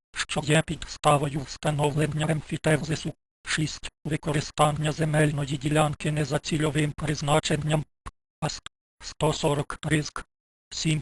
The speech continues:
домовленості власника ділянки та землекористувача про припинення емфітевзису.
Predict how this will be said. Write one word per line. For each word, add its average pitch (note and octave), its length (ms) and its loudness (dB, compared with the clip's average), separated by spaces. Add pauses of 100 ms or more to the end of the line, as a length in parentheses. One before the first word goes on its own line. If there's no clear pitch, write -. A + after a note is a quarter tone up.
(160)
домовленості D3 880 0
власника D3 600 0
ділянки D3+ 520 0
та D#3 140 -4
землекористувача D3+ 1120 0
про D3+ 240 -4
припинення D3+ 800 0
емфітевзису. D#3 840 -2